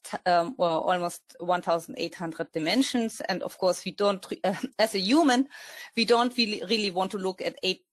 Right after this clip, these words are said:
uh, almost two thousand dimensions because we cannot make sense of this anymore. And so we apply time lag independent component analysis to identify the slowest motions of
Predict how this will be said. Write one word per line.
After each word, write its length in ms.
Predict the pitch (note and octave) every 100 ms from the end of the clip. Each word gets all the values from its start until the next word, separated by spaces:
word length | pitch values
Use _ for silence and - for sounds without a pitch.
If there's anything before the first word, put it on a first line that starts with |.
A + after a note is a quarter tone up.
| G3
uh, 140 | F#3
almost 400 | - F#3 F3 -
two 140 | - -
thousand 400 | - E3+ F3+ E3
dimensions 480 | D3 D3 C#3+ F3+ -
because 440 | - D#3+ D#3+ - -
we 60 | -
cannot 360 | E3+ D#3+ D#4+
make 200 | D3+ C#3+
sense 240 | - - C4
of 100 | -
this 160 | G#3 -
anymore. 440 | F3+ F3 E3+ F3 - - - _ -
And 260 | F#3 F3+
so 140 | F#3+ E3
we 160 | D#3+
apply 360 | E3+ - F#3 F3+
time 360 | - G#3 G3+
lag 160 | G3+ F3+ -
independent 600 | F#3+ E3 - E3 - E3+
component 580 | - D4 - B3+ D4 C4+ -
analysis 640 | G#3 G3 F#3+ F#3 F#3+ F#3+
to 140 | - D#3+
identify 720 | E3+ F3 F3 E3 - E3+ E3
the 120 | D#3
slowest 540 | - G3+ A#3+ A3 -
motions 400 | F3+ F3 - C3+
of 120 | -